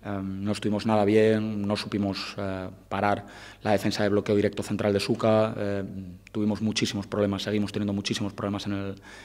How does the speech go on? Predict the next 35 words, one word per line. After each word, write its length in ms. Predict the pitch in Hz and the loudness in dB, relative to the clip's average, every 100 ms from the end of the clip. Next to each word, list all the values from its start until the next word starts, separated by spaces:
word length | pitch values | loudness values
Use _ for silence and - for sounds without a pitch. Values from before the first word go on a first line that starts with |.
| - | -12
en 80 | 104 | -4
el 100 | 104 | -4
rebote, 680 | 101 101 113 113 107 107 104 | 0 4 4 4 2 2 -2
eh, 380 | 98 95 95 98 | -4 -8 -8 -6
Edwards 360 | 104 104 104 107 | -4 -2 -4 -4
nos 140 | 101 | -6
hace 160 | 101 98 | -4 -4
mucho 260 | 101 - | -4 -2
daño 200 | 98 98 95 | -2 -2 -2
en 60 | |
el 60 | 98 | -2
rebote, 560 | 104 110 110 110 107 | 0 0 0 -2 -2
Sonseca. 680 | 104 101 92 113 110 107 107 - - - - - - - - | -8 -10 -2 -2 2 0 0 -12 -16 -16 -16 -16 -18 -20 -6
Em, 680 | 113 113 107 107 104 101 - 113 | -2 0 0 -2 -2 -4 -8 -4
y 240 | 117 107 | 4 4
a 100 | 107 | 6
partir 300 | 113 135 127 | 4 4 6
del 680 | 127 127 127 127 123 120 120 | 8 8 8 8 8 6 4
mediado 380 | 123 127 123 | 6 8 8
del 80 | 123 | 6
tercer 260 | 123 117 117 | 4 2 4
cuarto, 280 | 135 131 143 | 4 6 6
la 80 | 113 | 8
verdad 180 | 113 | 6
es 80 | 113 | 4
que 420 | 123 113 110 107 - - - - | 4 4 4 2 -2 -18 -20 -2
el 100 | 110 | 0
equipo 800 | 101 - 117 113 110 107 107 107 | 2 4 6 8 8 6 4 2
se 400 | 107 117 107 107 | 2 4 4 4
descompone 600 | 107 - 113 110 120 117 | 4 2 0 4 6 6
de, 560 | 110 110 110 107 107 110 117 | 6 6 6 2 -2 -6 -4
de 120 | 107 | 0
una 120 | 107 | 2
manera 380 | 107 107 107 104 | 4 6 6 4
que 480 | 110 104 104 104 | 4 2 2 -2